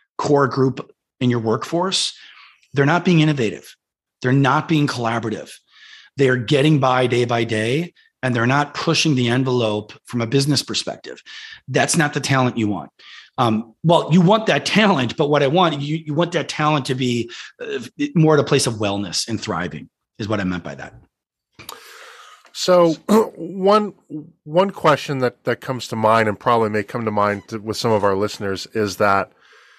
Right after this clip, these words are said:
Speaker 2: um, we're reading all over the place that, that this is, this is a great time to be a therapist or a psychologist or psychiatrist, <laughs> right?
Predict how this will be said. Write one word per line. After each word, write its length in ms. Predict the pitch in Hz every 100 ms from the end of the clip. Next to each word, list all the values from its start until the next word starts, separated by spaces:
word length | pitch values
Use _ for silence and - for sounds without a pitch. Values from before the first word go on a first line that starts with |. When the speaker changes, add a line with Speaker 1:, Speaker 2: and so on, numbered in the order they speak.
| _ _ _ -
Speaker 2:
um, 360 | 113 110 104 107
we're 180 | 131 131
reading 300 | 151 190 165
all 160 | 143 127
over 220 | 127 123
the 100 | 110
place 400 | - 113 107 -
that, 300 | 107 98 92 _ _ _ _ _
that 300 | 113 101 92 _ _ _ _ _ -
this 400 | 123 113 123 120
is, 160 | 107 _ _ _
this 180 | 147 143
is 60 | 139
a 200 | 147 113
great 360 | 110 139 151
time 260 | - 143 127
to 60 |
be 100 | 113
a 80 | 110
therapist 580 | - 120 117 - 113 -
or 60 | 110
a 60 |
psychologist 840 | - 104 - 101 92 80 87 -
or 80 | 117
psychiatrist, 920 | - 110 98 104 95 92 90 85 - - -
<laughs> 80 |
right? 260 | 127 110 117